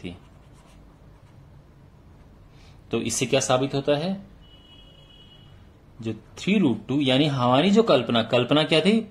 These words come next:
परिमेय संख्या, वो गलत है, तो वो अपरिमेय हो गई, एक अपरिमेय संख्या है।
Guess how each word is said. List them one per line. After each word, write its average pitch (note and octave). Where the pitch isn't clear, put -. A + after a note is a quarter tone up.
परिमेय C#3
संख्या, A2
वो E3
गलत D3
है, D#3
तो D#3
वो D#3
अपरिमेय A#2+
हो C#3+
गई, D3
एक D3
अपरिमेय A2+
संख्या F#2
है। -